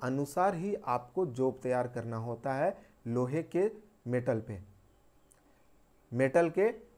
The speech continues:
टुकड़े पे। तो उस ड्राइंग के अनुसार हुबहू, यानी कि पूरी एक्यूरेसी के साथ जॉब बनाने के लिए आपको उस पे मार्क करना पड़ेगा, यानी कि ड्राइंग के अनुसार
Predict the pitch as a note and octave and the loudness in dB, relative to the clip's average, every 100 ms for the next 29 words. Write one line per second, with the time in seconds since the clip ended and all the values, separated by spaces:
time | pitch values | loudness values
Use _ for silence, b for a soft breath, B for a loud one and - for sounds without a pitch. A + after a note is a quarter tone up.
0 | _ F3+ E3+ D3+ B2 G#2 F#2 - - _ | _ 2 4 2 2 -4 -12 -20 -20 _
1 | _ _ _ _ _ _ _ G3+ G#3+ G#3 | _ _ _ _ _ _ _ 4 6 4
2 | G#3 F#3 C3 C3 C#3+ G#3 G#3+ A3 D#3 D#3 | 0 0 -2 2 2 2 2 2 4 -2
3 | D3+ D3+ C3+ D3 G3+ - _ _ _ _ | 0 2 4 4 2 -8 _ _ _ _
4 | _ _ - D3+ E3 G3 F3+ A#3 B3 - | _ _ 0 2 4 4 4 0 -2 -6
5 | C3+ D3 D#3+ F#3+ G3 G#3+ - E3 G#3 F3 | -2 0 2 0 -2 -8 -4 0 0 2
6 | D3 D3+ D3 D#3+ D#3 G#3+ G#3+ G3+ G3 C3 | 0 0 0 0 -2 -6 0 0 0 0
7 | C3 - D#3+ B2+ C#3+ E3 C3+ B2+ A#2+ A#2+ | 2 0 -4 2 2 4 2 2 2 0
8 | F3 F#3+ D3 B2 B2+ E3+ B B _ - | 0 -2 -4 -2 -2 -2 B B _ -6
9 | B2+ - G3+ F3+ C#3+ - - F#3+ A3 A3 | -6 -2 0 0 -2 -6 -2 0 0 -6
10 | B _ A#2+ C3 E3+ F3 F3+ D3 C3 B2+ | B _ -2 2 2 0 -2 0 0 -2
11 | B2 A2 G#2+ G2 F#2+ b b b A#2+ C#3+ | -4 -6 -6 -8 -14 b b b -2 0
12 | D#3+ G3+ G#3 G#3 D3+ B2+ C3+ F3+ G3+ G#3+ | 2 0 -2 -4 -2 0 0 0 0 0
13 | D#3+ C#3+ D3 - D#3+ D3 F3+ G#3 | 0 -2 -2 0 4 6 4 0